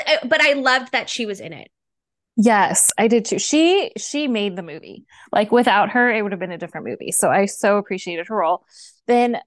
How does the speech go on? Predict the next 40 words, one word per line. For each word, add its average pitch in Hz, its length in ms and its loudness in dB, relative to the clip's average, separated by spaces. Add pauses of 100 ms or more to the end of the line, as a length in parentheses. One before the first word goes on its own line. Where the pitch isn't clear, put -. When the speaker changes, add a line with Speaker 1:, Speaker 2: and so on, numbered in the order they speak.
(180)
Speaker 2:
there 220 280 -4
are 214 120 -2
three 285 360 -6
brothers. 190 600 -4 (140)
We'll 214 160 -4
go 185 280 -2
in 262 220 -2 (220)
birth 190 520 -6
order. 180 320 -8
The 262 160 -6
oldest 185 420 -6
is 233 140 -6
Luke, 220 420 -2
played 208 240 -2
by 175 200 -4
Andrew 170 320 -8
Walker. 320 500 2 (880)
The 196 80 4
next 180 260 -2
one 175 120 -4
is 170 140 -6
Stefan, 269 600 0
played 190 320 -10
by 175 220 -10
Paul 170 200 -8
Campbell, 254 540 0 (420)
and 202 220 -4
Taylor, 269 480 4
who 226 100 -2
is 208 120 -4
played 202 260 -8
by 165 160 -8 (140)
Tyler 175 240 -4 (140)
Hynes. 220 460 0
And 196 120 -4
I 226 80 0
just 220 260 -6
love 262 580 2
the 220 80 -8
juxtapositions 196 1040 -6